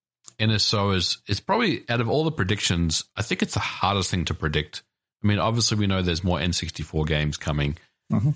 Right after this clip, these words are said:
Speaker 1: As far as N E S and Super N E S, you would think that they're going to continue to kind of drip feed us with, with more games there.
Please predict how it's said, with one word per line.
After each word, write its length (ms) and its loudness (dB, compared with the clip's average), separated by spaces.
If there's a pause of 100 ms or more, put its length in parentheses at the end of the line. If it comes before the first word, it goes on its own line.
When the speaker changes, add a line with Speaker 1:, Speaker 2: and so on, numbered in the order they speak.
(200)
Speaker 1:
As 120 2
far 240 2
as 140 -2
N 140 -2
E 120 2
S 160 -2
and 80 0
Super 300 0
N 60 0
E 100 0
S, 300 -2
you 100 2
would 120 0
think 320 -2
that 80 0
they're 160 2
going 260 0
to 120 0
continue 640 2
to 60 0
kind 180 -2
of 80 -2
drip 220 -2
feed 380 -2
us 240 0
with, 320 -4
with 180 -2
more 180 2
games 440 -2
there. 320 0